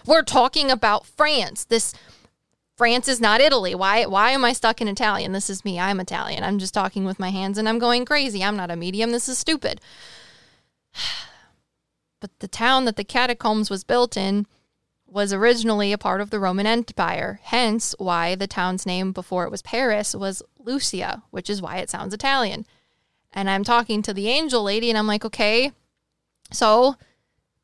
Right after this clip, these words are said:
it was actually Italy before it was France,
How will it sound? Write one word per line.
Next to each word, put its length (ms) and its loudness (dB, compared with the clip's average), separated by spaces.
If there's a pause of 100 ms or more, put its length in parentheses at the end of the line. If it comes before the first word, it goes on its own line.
(120)
it 120 4
was 220 6
actually 600 0
Italy 320 4
before 360 0
it 60 -2
was 160 -2
France, 480 -4